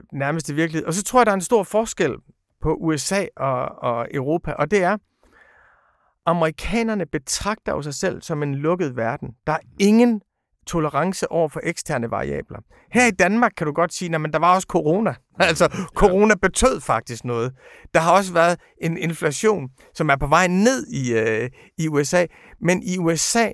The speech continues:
Speaker 1: der får præsidenten ansvaret for alt lort,
Speaker 2: Mm.
Speaker 1: fordi de accepterer ingen eksterne, øh, variabler.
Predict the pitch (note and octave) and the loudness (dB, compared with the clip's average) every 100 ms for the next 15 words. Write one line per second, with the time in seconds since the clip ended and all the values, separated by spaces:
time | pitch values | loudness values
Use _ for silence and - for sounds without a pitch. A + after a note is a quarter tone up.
0 | - F3+ G#3+ F#3+ - D#3 E3 F3+ E3+ D#3+ | -4 -4 0 -2 -2 -8 0 0 0 -2
1 | E3+ E3 C#3+ - D#3+ - F#3+ D3+ D3 F#3+ | -2 -2 -2 -4 -8 -4 -4 -4 -4 -4
2 | C#3+ C#3 _ _ - D3+ E3+ C#3+ C#3+ C#3 | -4 -12 _ _ -8 -6 -6 -6 -6 -6
3 | D3+ C#3 F#3+ D#3+ D#3 D#3 - D#3+ - D#3 | -8 -8 -4 -4 -4 -8 -6 -8 -8 -8
4 | B2 G#2+ G2+ _ _ _ C3 C3+ B2+ A#2+ | -8 -8 -12 _ _ _ -4 -2 -2 -2
5 | A#2+ A#2 A#2+ C3 C3 - | -2 -2 -2 -2 -6 -8